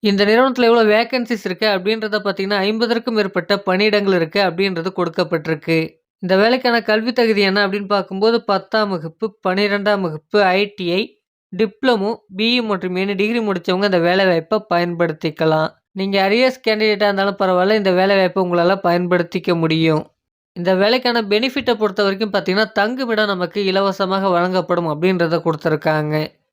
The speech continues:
ஃபுட்டை பொறுத்த வரைக்கும் பார்த்தீங்கன்னா, வேலை நேரங்கள்ல நமக்கான உணவு இந்த நிறுவனத்தின் மூலமாக வழங்கப்படுது. இயர்லி ஒன்ஸ் நமக்கு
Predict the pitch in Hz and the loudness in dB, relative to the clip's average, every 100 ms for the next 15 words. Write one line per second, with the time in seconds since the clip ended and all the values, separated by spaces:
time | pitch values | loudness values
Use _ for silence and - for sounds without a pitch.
0 | _ _ 226 226 262 262 240 214 220 214 | _ _ -4 2 2 2 0 2 2 2
1 | 214 214 208 202 196 208 185 208 226 208 | 0 -2 -2 -2 -2 0 2 2 2 2
2 | 202 196 208 196 175 180 170 156 175 208 | 0 0 0 -2 -2 0 0 0 0 0
3 | 208 247 - 185 175 185 233 233 233 202 | 0 -4 -6 -4 -2 0 2 0 -2 -2
4 | 175 160 160 175 175 170 165 160 170 160 | 0 0 0 2 2 2 0 0 0 0
5 | 151 160 160 - _ _ _ - 202 233 | 2 2 0 -4 _ _ _ -2 2 4
6 | 240 254 226 226 - 190 175 | 4 4 2 2 0 -2 0